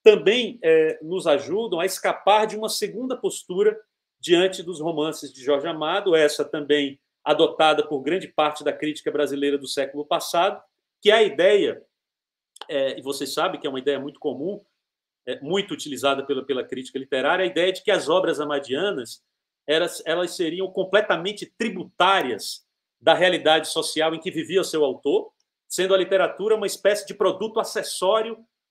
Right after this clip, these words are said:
do tecido social da Bahia naquele período, né? Quer dizer,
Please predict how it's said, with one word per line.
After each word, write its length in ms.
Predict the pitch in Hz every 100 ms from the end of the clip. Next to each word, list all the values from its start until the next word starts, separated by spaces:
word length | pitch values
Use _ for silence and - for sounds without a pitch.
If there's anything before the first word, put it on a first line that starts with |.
| _
do 140 | 190
tecido 500 | 196 175 - 202 185
social 500 | - 185 - 160 175
da 100 | 175
Bahia 340 | 160 156 165 170
naquele 260 | - 170
período, 500 | - 165 143 123 117
né? 160 | 139 165
Quer 100 | 139
dizer, 380 | - 151 135